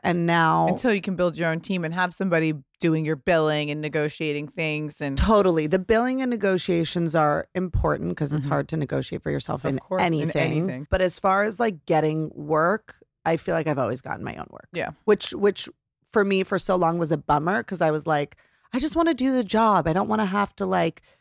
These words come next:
Speaker 2: Do the schmoozing
Speaker 1: do the
Speaker 2: and
Speaker 1: schmoozing and the social." But, but it's all encompassing. If you're gonna spend time with someone who's getting you dressed and working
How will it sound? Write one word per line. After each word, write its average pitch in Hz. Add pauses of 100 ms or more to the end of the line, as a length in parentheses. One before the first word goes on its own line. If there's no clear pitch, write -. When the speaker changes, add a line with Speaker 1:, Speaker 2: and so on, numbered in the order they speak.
(280)
Speaker 2:
Do 156
the 143
schmoozing 143
Speaker 1:
do 262
the 277
Speaker 2:
and 262
Speaker 1:
schmoozing 262
and 190
the 208
social." -
But, 196 (140)
but 190 (280)
it's 233
all 254
encompassing. 220
If 139
you're 180
gonna 196
spend 190
time 175
with 170
someone 160
who's 151 (540)
getting 202
you 202
dressed 175
and 156
working 175